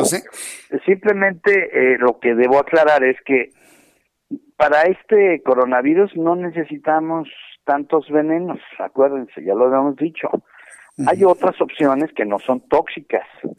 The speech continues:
Speaker 2: El mismo vinagre, ese aguarrás de pino que tiene una marca, bicarbonato también, o sea, no necesariamente el cloro, pero bueno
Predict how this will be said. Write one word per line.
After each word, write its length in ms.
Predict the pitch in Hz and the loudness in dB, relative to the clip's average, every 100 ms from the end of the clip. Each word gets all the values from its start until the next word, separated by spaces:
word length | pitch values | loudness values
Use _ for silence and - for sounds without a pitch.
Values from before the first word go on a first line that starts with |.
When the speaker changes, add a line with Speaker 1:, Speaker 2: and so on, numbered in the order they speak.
| _ - _ _ _ _ | _ -20 _ _ _ _
Speaker 2:
El 380 | 139 139 139 139 | -4 0 0 0
mismo 420 | 147 151 156 165 | -2 -2 0 0
vinagre, 880 | 151 135 127 123 131 160 147 120 113 _ _ _ - | 0 0 0 0 0 -2 -2 -2 -8 _ _ _ -4
ese 1120 | 113 117 123 - 160 143 127 117 110 104 107 | -2 0 -2 0 2 4 2 2 0 2 0
aguarrás 420 | 104 110 113 127 | 2 0 2 0
de 100 | 139 | -2
pino 420 | 139 123 131 156 135 | -4 -6 -6 -6 -8
que 100 | - | -8
tiene 220 | 120 120 | -6 -6
una 160 | 127 | -4
marca, 580 | 120 127 139 143 151 123 - _ - _ | -2 -2 -2 -2 -2 -2 -6 _ -20 _
bicarbonato 1080 | 294 160 170 151 139 127 123 127 147 - 196 - | -8 -6 -2 -2 0 0 0 0 -2 -2 -4 -2
también, 440 | 110 107 143 269 269 196 | -6 -4 -4 -4 -4 -6
o 120 | 233 | -4
sea, 400 | 226 180 190 147 - | 0 2 2 0 -6
no 340 | - 117 135 147 | -10 -4 0 0
necesariamente 920 | 170 - - 123 123 131 92 92 127 | -2 -6 -2 0 0 -2 -6 -6 -8
el 100 | - | -2
cloro, 260 | 202 214 - | 0 2 0
pero 160 | 143 | 0
bueno 320 | 180 208 151 | 0 0 -2